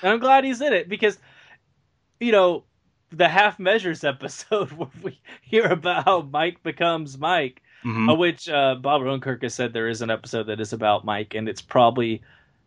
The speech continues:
Speaker 1: the darkest thing you've ever seen. It, he said it's, it's darker than anything we've ever done on Breaking Bad.
Speaker 2: So fucking excited.
Speaker 1: Which I'm assuming
Speaker 2: <laughs>
Speaker 1: is episode six because he said episode six and episode nine,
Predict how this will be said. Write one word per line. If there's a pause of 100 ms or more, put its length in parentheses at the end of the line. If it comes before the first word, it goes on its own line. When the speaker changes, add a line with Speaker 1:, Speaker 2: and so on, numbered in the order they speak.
(420)
Speaker 1:
the
darkest
thing
you've
ever
seen. (180)
It,
he
said
it's,
it's
darker
than
anything
we've
ever
done
on
Breaking
Bad.
Speaker 2:
So
fucking
excited.
Speaker 1:
Which
I'm
assuming
Speaker 2:
<laughs>
Speaker 1:
is
episode
six
because
he
said
episode
six
and
episode
nine,